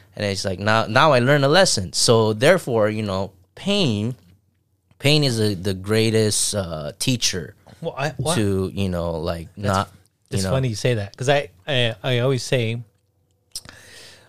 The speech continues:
Speaker 2: um, life is your teacher,
Speaker 1: Mm-hmm.
Speaker 2: and you have lessons daily.
Speaker 1: Every day.
Speaker 2: Right?
Speaker 1: Yeah. Mm-hmm.
Speaker 2: And so, uh, I think sometimes you have to get in a fight to realize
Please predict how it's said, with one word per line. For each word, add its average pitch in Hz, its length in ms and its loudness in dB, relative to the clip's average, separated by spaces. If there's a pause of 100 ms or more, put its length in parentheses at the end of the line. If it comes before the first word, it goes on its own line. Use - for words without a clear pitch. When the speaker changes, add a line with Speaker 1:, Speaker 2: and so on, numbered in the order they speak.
(160)
Speaker 2:
um, 104 460 -6 (1600)
life 147 420 -2
is 120 140 -4
your 113 80 -4
teacher, 165 540 -4 (260)
Speaker 1:
Mm-hmm. 104 220 -8 (480)
Speaker 2:
and 127 280 -6
you 120 160 2
have 131 160 0
lessons 120 420 -2
daily. 98 440 -10 (380)
Speaker 1:
Every 165 220 -4
day. - 200 -12 (360)
Speaker 2:
Right? 127 300 -2 (180)
Speaker 1:
Yeah. 107 60 -14
Mm-hmm. 117 180 -8
Speaker 2:
And 127 100 -4
so, 123 400 0 (520)
uh, 113 380 -12
I 127 80 -4
think 143 400 -4 (380)
sometimes 185 420 -2
you 151 60 0
have 175 140 0
to 202 80 -4
get 180 80 2
in 175 60 0
a 156 40 0
fight 156 320 0
to 139 80 -2
realize 127 680 -2